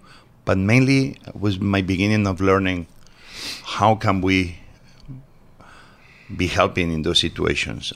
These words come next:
and what are we done, what are we not doing that should be done.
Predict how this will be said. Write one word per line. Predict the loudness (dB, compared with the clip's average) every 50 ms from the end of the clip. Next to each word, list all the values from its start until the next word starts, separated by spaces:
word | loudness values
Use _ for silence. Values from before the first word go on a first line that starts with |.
| -8
and | -6 -4 -2 2
what | 2 2 2 2
are | 0 0
we | 0 0 -2 -2 -4
done, | -4 -6 -8 -8 -10 -12 -14 -16 _ _ -20 -20 -20 -20 -20 -20 -20 -10 -6
what | -4 -2 0
are | 0 2
we | 4 2 2
not | 2 2 -2 -4 -4 -4
doing | -4 -4 -4 -4 -8 -14 -18 -20 -20 -20 -14 -10
that | -8 -6 -4
should | -4 -4 -4 -6 -8 -10
be | -12 -12
done. | -10 -10 -12 -12 -14